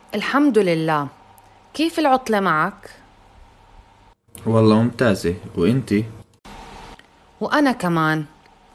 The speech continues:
Speaker 1: شو بدنا نعمل بهاي العطلة الطويلة؟
Speaker 2: أنا بفكر نروح على البحر الميت، في أماكن كثير حلوة هناك.
Speaker 1: آه،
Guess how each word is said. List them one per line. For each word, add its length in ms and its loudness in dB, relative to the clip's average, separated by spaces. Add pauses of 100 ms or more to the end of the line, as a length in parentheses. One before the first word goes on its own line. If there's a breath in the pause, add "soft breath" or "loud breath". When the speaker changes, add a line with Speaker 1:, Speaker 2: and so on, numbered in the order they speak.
(240)
Speaker 1:
شو 140 -4
بدنا 280 2
نعمل 400 2
بهاي 300 2
العطلة 340 0
الطويلة؟ 640 0 (1200)
Speaker 2:
أنا 120 4
بفكر 500 2
نروح 280 4
على 80 6
البحر 240 -2
الميت، 580 2
في 280 0
أماكن 400 2
كثير 280 4
حلوة 320 2
هناك. 280 0 (1400)
Speaker 1:
آه، 500 4